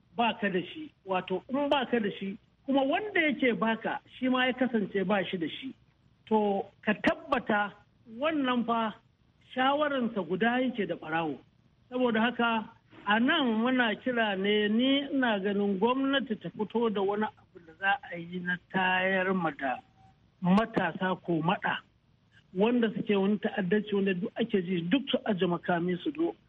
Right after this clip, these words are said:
A arewa nan mu abun kunya ne a gare mu. A arewa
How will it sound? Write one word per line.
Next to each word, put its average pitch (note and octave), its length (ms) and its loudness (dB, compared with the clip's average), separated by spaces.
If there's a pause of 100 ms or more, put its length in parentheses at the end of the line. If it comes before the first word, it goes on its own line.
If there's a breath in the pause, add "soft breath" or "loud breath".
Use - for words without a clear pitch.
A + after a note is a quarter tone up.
(240 soft breath)
A - 60 -8 (100)
arewa A3 260 2
nan G3 180 0
mu C4 240 2
abun G#3+ 300 2
kunya D#4 420 2
ne G#3 100 0
a F#3 100 -4
gare D3 260 -2
mu. A2+ 140 -4 (460)
A - 60 -12 (120)
arewa G#3 380 2